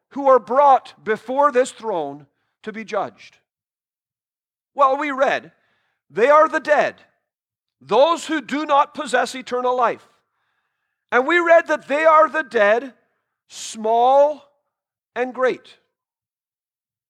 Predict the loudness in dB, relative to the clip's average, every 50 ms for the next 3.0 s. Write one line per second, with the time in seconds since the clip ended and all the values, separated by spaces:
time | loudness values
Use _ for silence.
0 | _ _ _ _ _ _ _ _ _ _ _ _ _ _ _ _ _ _ -2 0
1 | 0 2 2 2 4 6 6 4 4 2 0 2 4 4 6 4 4 2 0 -4
2 | -14 -20 _ -10 -10 -10 -10 -10 -8 -6 -2 -2 0 0 -2 -4 -6 -12 -18 -20